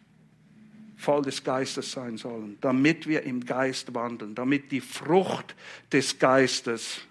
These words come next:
von der wir in Galater fünf, zweiundzwanzig lesen,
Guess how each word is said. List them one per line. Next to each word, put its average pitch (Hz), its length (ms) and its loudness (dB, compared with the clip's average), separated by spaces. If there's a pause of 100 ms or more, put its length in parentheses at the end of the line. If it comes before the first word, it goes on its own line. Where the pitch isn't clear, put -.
von 143 120 0
der 131 180 0
wir 131 80 2
in 123 80 -2
Galater 123 380 0
fünf, 135 420 -4
zweiundzwanzig 127 840 -6
lesen, 123 460 -8